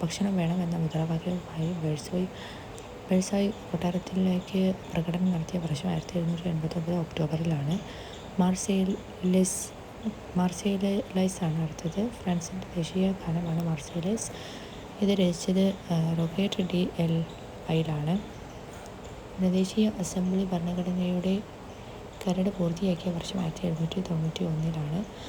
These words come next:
പുതുതായി രൂപീകരിച്ച ഭരണഘടന, ആ,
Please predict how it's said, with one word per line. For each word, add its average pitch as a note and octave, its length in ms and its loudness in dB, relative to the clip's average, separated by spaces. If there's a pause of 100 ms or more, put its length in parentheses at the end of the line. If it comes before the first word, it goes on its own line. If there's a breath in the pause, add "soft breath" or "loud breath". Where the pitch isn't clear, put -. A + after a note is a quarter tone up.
(240 loud breath)
പുതുതായി G3+ 320 6
രൂപീകരിച്ച F#3 480 4
ഭരണഘടന, F3 760 0 (880 loud breath)
ആ, F3+ 60 4